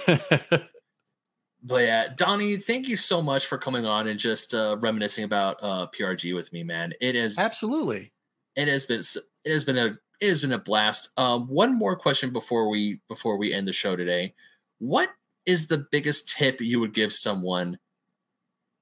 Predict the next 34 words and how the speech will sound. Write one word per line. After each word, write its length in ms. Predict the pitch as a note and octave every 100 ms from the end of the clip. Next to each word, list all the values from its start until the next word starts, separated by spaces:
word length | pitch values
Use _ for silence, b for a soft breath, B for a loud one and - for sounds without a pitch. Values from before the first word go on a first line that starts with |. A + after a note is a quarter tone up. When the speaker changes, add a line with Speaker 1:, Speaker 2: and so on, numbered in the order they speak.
| -
Speaker 2:
who 220 | D3+ D3
is 140 | C#3+ A#2+
going 380 | C3+ A#2+ A#2+ A#2
to 120 | A2
P 220 | - B2+
R 180 | A2 G#2
G 160 | G2+
E 200 | G#2 G#2 G2
for 160 | G#2+
the 100 | G2
very 260 | F2 F#2 F2
first 300 | - E2+ -
time? 240 | D2+ D2 -
If 140 | D3+
they 400 | D#3+ D#3+ D3+ C#3+ -
listen 240 | C3+ C3 C3+
to 100 | C3
this, 180 | A#2+
they 100 | -
go 220 | A#2+ A#2 A#2
and 100 | B2
they 60 | A#2+
start 240 | - A#2
looking 240 | A2+ A#2
into 180 | A2+ A#2
it. 60 | A2+
They're 100 | B2
like, 160 | C3+
"You 60 | F3+
know 80 | F3+
what? 100 | F3
I'm 120 | D3+
gonna 160 | E3+ E3
make, 220 | C#3+ C#3